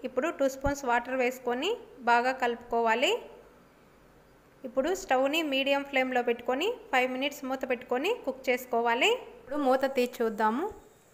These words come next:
ఒకసారి బాగా కలుపుకోవాలి. ఇప్పుడు కొంచెం పుదీనా వేసుకోవాలి,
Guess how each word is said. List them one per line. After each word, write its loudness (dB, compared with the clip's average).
ఒకసారి 2
బాగా 8
కలుపుకోవాలి. 2
ఇప్పుడు -6
కొంచెం 0
పుదీనా 4
వేసుకోవాలి, -2